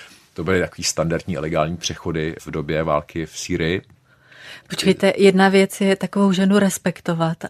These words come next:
Speaker 2: a druhá pustit ji hluboko do svého života. <laughs> Neměl jste trošku obavu?
Speaker 1: Ne, tak mi přišlo, že v tom jsem podobný a že bychom se mohli jako v tomhle rozumět.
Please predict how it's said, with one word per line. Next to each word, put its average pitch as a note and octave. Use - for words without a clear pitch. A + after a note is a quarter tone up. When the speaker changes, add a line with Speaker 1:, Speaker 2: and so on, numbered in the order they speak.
Speaker 2:
a E3+
druhá F3+
pustit -
ji F#3
hluboko F3
do F#3+
svého F#3+
života. G#3+
<laughs> -
Neměl G#3+
jste A#3
trošku G#3
obavu? A#3
Speaker 1:
Ne, F2+
tak F#2
mi E2
přišlo, -
že E2
v C#2+
tom D#2
jsem E2
podobný D#2
a D#2+
že D#2+
bychom D2+
se -
mohli D#2
jako D#2+
v -
tomhle D#2+
rozumět. F2